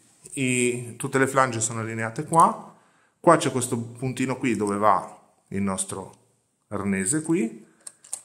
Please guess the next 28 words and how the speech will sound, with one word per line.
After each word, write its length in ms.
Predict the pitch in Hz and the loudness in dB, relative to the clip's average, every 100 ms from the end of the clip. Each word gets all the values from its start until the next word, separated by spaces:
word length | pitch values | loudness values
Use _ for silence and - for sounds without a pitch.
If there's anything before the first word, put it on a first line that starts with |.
| _ - _ | _ -20 _
Qua 220 | - 139 | 6 6
c'è 260 | 131 127 117 | 6 2 0
un 220 | 113 113 | -2 -4
punto 340 | 117 131 120 | -2 -2 -4
di 80 | 110 | -4
fermo 440 | 104 127 107 101 98 | 0 4 4 2 -2
di 100 | 101 | -2
plastica 460 | 120 104 - 104 | -2 -2 -4 -8
che 100 | - | -2
sporge, 520 | - - 120 104 92 | -2 2 2 2 -2
che 120 | 95 101 | -10 -8
coincide 800 | 101 101 101 135 117 98 90 - - _ - _ _ _ _ - | -4 -2 0 0 0 -2 -6 -12 -20 _ -20 _ _ _ _ -4
con 180 | 107 | -4
quello 200 | 101 113 | 0 0
che 80 | - | 0
dobbiamo 260 | 98 104 113 | -2 -2 -2
fare 260 | 135 175 | 0 0
noi. 380 | 214 120 117 143 - - _ _ _ _ _ | 0 -2 -2 -6 -8 -20 _ _ _ _ _
Se 180 | - - | -16 -14
stesse 420 | - 98 - 104 | -6 -4 -4 -6
fermo 400 | - 98 98 98 | -8 -8 -8 -6
qua 160 | 98 | -6
sarebbe 340 | 80 90 92 107 | -6 -10 -8 -4
bellissimo. 800 | 160 175 - - - 214 240 - _ _ _ - - _ _ _ _ _ - | 0 0 -2 -4 -4 -6 -8 -16 _ _ _ -20 -20 _ _ _ _ _ -12
E 140 | - | -8
quindi 280 | 160 151 175 | -6 -2 -2
possiamo 800 | 175 160 - 117 113 107 - - | -2 0 2 2 0 -4 -10 -10
richiuderlo, 880 | 131 127 120 113 113 117 123 123 - | -4 -4 0 0 2 2 0 -2 -10